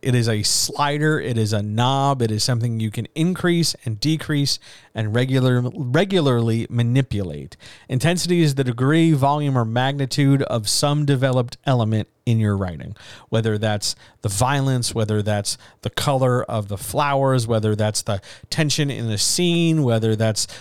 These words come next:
the way some character feels about somebody else, whether it's the volume at which dialogue is delivered. The, the, the amount, the oomph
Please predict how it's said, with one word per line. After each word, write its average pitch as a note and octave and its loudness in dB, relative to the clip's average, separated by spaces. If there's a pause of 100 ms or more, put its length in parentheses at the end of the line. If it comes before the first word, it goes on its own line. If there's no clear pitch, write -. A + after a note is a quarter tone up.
(120)
the A#2+ 0
way B2 0
some A#2+ -2
character A2+ 0
feels C3 0
about A2+ -2
somebody G#2+ -2
else, C#3 0
whether A2 0
it's G2+ -4 (280)
the A2 0
volume A#2+ 0
at A2+ -4
which G#2 -6
dialogue C3+ 0
is B2 0
delivered. A#2 0 (500)
The, B2+ 0 (160)
the, B2 0
the C3 -2
amount, C#3+ -2 (160)
the - 0 (100)
oomph F3 0